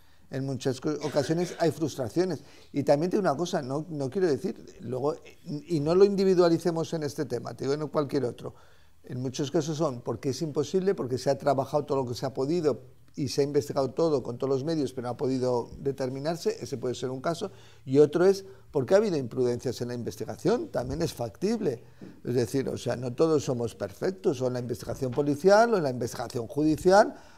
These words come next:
ha habido defectos, imprudencias, también es cierto, algunos. Pero,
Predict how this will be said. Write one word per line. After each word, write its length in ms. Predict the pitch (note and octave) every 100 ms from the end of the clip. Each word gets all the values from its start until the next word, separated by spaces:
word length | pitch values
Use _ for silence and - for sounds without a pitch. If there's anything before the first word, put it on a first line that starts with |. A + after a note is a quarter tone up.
| -
ha 80 | C#3+
habido 400 | C#3+ D#3+ D#3 C#3+
defectos, 720 | B2+ A2 E3 G3 F#3+ G3 A3
imprudencias, 640 | E3 B2 B2 D3+ - D3 B2+
también 260 | B2 C3
es 140 | C3 -
cierto, 440 | B2+ A#2 - - -
algunos. 520 | B2 A#2+ C3 A#2+ A2+ - - - - -
Pero, 760 | E3+ E3 D#3+ D#3 D#3 D3 -